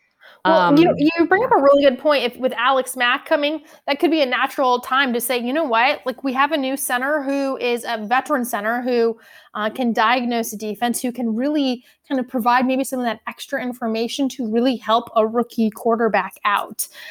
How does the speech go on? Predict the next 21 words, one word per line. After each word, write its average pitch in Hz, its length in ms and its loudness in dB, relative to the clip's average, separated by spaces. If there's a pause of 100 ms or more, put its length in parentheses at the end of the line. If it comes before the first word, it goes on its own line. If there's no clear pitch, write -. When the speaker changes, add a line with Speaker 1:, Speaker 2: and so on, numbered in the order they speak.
(160)
Speaker 1:
Um, 214 260 0
so 254 120 0
maybe 247 180 4
that's 240 220 2
the 233 80 0
natural 220 460 0
window 220 240 2
right 208 280 0
there 247 220 2
to 202 100 -2
say, 208 320 0
you 220 100 -4
know, 214 100 -2
"We're 220 80 -2
going 233 260 -2
forward 233 200 0
to 233 80 -4
Alex 226 280 0
Mack. 226 260 -4
Let's 240 160 -4
have 247 140 -2